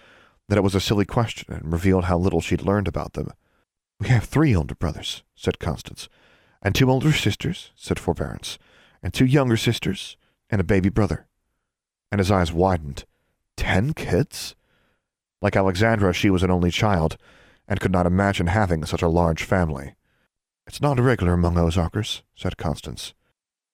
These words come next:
"So you two both plan on having that many kids someday?" David asked. "David!" Anna gasped, as the Ozarker girls blushed. "Whatever will be,"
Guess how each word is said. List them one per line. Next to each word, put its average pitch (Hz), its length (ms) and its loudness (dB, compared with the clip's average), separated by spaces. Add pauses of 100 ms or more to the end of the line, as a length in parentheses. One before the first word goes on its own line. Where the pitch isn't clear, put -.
(400)
"So 120 220 0
you 120 160 2
two - 180 0
both 98 340 0
plan 139 180 0
on 135 180 2
having 127 220 2
that 127 120 0
many 110 120 2
kids - 280 -4
someday?" 196 420 -6 (340)
David 80 220 -2
asked. - 380 -10 (640)
"David!" 127 520 4 (260)
Anna 87 180 2
gasped, - 560 -6 (140)
as 98 120 2
the 110 120 2
Ozarker 95 380 2
girls 82 280 2
blushed. - 500 -2 (840)
"Whatever 92 300 0
will 127 120 0
be," 147 300 0